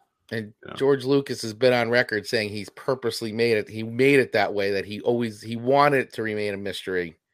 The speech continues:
Speaker 1: Um, I mean, whether or not it stays like that 'cause he doesn't own it anymore, but while it was under his regime, he had said, "I will never, I never want to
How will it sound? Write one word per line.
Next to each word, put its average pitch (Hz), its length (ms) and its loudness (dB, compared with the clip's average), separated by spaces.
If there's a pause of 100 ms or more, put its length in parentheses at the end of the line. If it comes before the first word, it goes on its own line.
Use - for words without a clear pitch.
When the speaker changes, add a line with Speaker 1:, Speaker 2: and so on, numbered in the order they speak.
(540)
Speaker 1:
Um, 95 240 0
I 123 100 2
mean, 123 140 -2
whether 127 200 4
or 123 40 4
not 123 160 6
it - 120 -4
stays 196 280 6
like 120 140 4
that 127 160 2
'cause 110 100 -8
he 113 80 -4
doesn't 98 240 -6
own 147 200 2
it 123 100 4
anymore, 101 460 0
but 110 340 0 (360)
while 110 300 2
it 101 60 -6
was 110 160 -4
under 113 220 -2
his 139 420 2 (400)
regime, 101 560 -8 (680)
he 110 440 -8
had 107 240 -6
said, 107 200 0
"I 104 260 -2 (180)
will 107 280 -8
never, 101 460 -4
I 107 140 -4
never 110 300 -4
want 98 240 -8 (100)
to 90 220 -12